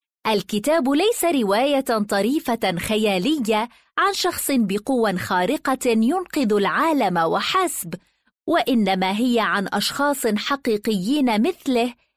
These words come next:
بقوى خارقة يسمونها المواهب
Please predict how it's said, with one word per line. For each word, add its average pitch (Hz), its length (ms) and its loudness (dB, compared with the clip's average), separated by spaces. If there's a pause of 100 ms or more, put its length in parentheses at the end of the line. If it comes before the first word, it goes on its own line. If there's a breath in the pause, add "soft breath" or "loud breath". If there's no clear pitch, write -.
(100)
بقوى 277 540 2
خارقة 233 680 0
يسمونها 220 1200 0
المواهب 202 880 0